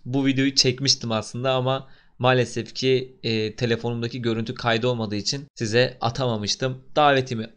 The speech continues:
açıyorum. Herhangi bir kurgu olmadığını söylememe artık zaten herhalde gerek yoktur arkadaşlar. Şimdiden de like'larınıza talibim. Çünkü like'lar videonun öne geçmesini, öne çıkmasını sağlıyor arkadaşlar.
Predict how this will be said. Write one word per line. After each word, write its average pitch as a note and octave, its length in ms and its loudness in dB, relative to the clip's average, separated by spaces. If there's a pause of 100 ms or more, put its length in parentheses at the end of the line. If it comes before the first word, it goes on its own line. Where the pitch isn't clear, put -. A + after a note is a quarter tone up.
açıyorum. C3 520 2
Herhangi D#3+ 460 2
bir D3+ 80 0
kurgu D3+ 300 0
olmadığını C3+ 600 0
söylememe B2+ 440 0
artık B2+ 400 -2
zaten B2 400 0 (360)
herhalde A#2+ 320 2
gerek A#2+ 340 2
yoktur A#2 240 -2
arkadaşlar. G#2 560 0
Şimdiden C3+ 460 2
de D3 40 4
like'larınıza C3 680 4
talibim. B2 600 2 (160)
Çünkü D3 240 -4
like'lar C#3 500 2
videonun C#3 400 -2
öne C3 200 2
geçmesini, B2+ 800 -2
öne B2+ 240 0
çıkmasını B2+ 640 -2 (400)
sağlıyor G#2 420 2
arkadaşlar. G2 720 -4